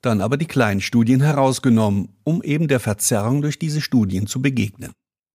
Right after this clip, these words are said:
Am Ende blieben fünfundzwanzig Untersuchungen übrig, die mindestens einhundert Teilnehmer hatten. Alles in allem flossen so die Daten von mehr als neuntausendvierhundert Teilnehmern ein.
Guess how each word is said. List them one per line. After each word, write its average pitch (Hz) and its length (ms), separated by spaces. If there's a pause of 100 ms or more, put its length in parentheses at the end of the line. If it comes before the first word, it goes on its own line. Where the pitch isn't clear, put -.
(720)
Am 147 120
Ende 190 300
blieben 123 260
fünfundzwanzig 135 720
Untersuchungen 117 640
übrig, 131 560
die 151 80
mindestens 170 540
einhundert 117 600
Teilnehmer 85 540
hatten. - 320 (840)
Alles 123 240
in 113 80
allem 190 260
flossen 151 300
so 131 160
die 139 140
Daten 113 320
von 117 160
mehr 139 160
als 120 160
neuntausendvierhundert 110 1000
Teilnehmern 90 520
ein. - 300